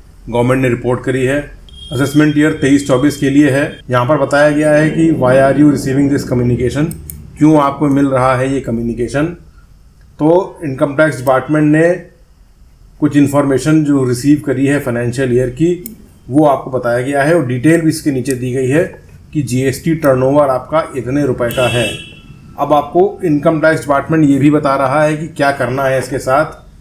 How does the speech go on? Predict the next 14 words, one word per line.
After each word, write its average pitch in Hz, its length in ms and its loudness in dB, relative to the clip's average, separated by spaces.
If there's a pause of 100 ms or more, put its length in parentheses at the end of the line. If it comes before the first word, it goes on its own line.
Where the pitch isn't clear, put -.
(300)
आप 139 220 0
क्या 151 120 2
करेंगे, 156 420 -2
Login 143 440 2
करेंगे 151 340 -2
कहाँ 135 220 -2
पर, 165 160 -4
Compliance 139 640 -4
portal 131 360 -2
के 131 140 -8
ऊपर - 380 -4 (260)
Income 127 300 -2
tax 131 280 -2
में 165 320 -2